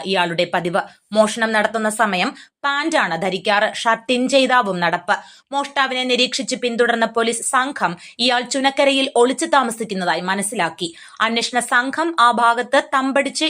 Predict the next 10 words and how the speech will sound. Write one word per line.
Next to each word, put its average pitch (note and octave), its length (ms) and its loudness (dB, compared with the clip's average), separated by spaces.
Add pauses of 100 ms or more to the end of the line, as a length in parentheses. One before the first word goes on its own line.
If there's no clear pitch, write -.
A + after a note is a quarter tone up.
(120)
ഇയാളുടെ A#3+ 360 0 (100)
നീക്കം B3+ 340 0
നിരീക്ഷിച്ചു. F3+ 520 -2 (400)
പക്ഷേ A3+ 260 -4 (120)
പോലീസിന്റെ B3 520 2 (100)
വലയിൽ B3+ 300 -2 (100)
കുടുങ്ങാതെ G3+ 420 0 (100)
തുളസി G#3+ 360 -2
വിദഗ്ധമായി A3 560 -2 (120)
അവിടുന്ന് F3 320 -4